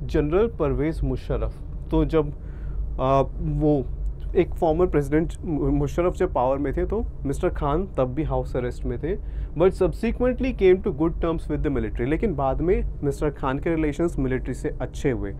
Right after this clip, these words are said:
तो come to good terms, गुड टर्म्स होता है फ्रेंडली रिलेशंस, तो उनके subsequently यानी कि बाद में, तो जब उनके, अ, relations बेहतर हुए military के साथ,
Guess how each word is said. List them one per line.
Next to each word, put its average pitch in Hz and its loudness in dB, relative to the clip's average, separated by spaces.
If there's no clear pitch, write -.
तो 190 0
come 190 2
to 240 0
good 185 4
terms, 107 -4
गुड 180 4
टर्म्स 214 6
होता 208 4
है 240 4
फ्रेंडली 170 2
रिलेशंस, 117 -4
तो 170 4
उनके 190 4
subsequently 202 0
यानी 190 2
कि 240 -4
बाद 113 -2
में, 104 -4
तो 208 6
जब 233 0
उनके, 196 2
अ, 240 0
relations 160 2
बेहतर 123 0
हुए 180 4
military 143 -2
के 147 -2
साथ, 165 -4